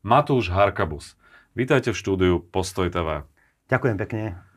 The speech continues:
Speaker 2: za pozvanie.
Speaker 1: E, pán Harkabus, ako dlho vo vás zrelo rozhodnutie odísť z úradu špeciálnej prokuratúry?
Speaker 2: No,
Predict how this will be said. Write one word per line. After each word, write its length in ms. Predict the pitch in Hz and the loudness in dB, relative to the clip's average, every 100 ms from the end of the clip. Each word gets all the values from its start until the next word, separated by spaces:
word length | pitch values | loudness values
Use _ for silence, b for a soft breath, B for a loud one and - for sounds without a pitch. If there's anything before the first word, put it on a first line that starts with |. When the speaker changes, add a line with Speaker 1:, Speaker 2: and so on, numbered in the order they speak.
| - | -12
Speaker 2:
za 100 | 98 95 | -10 -8
pozvanie. 400 | 92 92 85 73 | -6 -6 -6 -10
Speaker 1:
E, 1200 | _ _ _ _ _ _ _ _ - 98 95 92 | _ _ _ _ _ _ _ _ -12 -8 -6 -4
pán 240 | 92 101 | 0 0
Harkabus, 480 | 104 104 113 98 92 | 2 0 -2 -2 -4
ako 320 | - 131 160 | 0 0 0
dlho 280 | 110 110 107 | -2 -4 -2
vo 120 | 101 98 | 0 2
vás 240 | 98 92 | 2 2
zrelo 320 | 90 98 98 92 | 0 2 2 2
rozhodnutie 960 | 95 104 107 92 90 90 90 85 82 90 _ - | 0 0 0 0 -6 -4 -4 -4 -6 -12 _ -4
odísť 640 | 104 92 90 87 - - | -2 0 -2 -6 -18 -20
z 100 | - - | -16 -4
úradu 320 | 101 90 87 | -2 -2 -4
špeciálnej 400 | 92 90 87 82 | -6 -4 -6 -6
prokuratúry? 640 | 80 - 80 78 - 90 _ _ _ _ _ _ _ _ _ | -10 -10 -12 -12 -16 -16 _ _ _ _ _ _ _ _ _
Speaker 2:
No, 240 | 160 139 | 0 0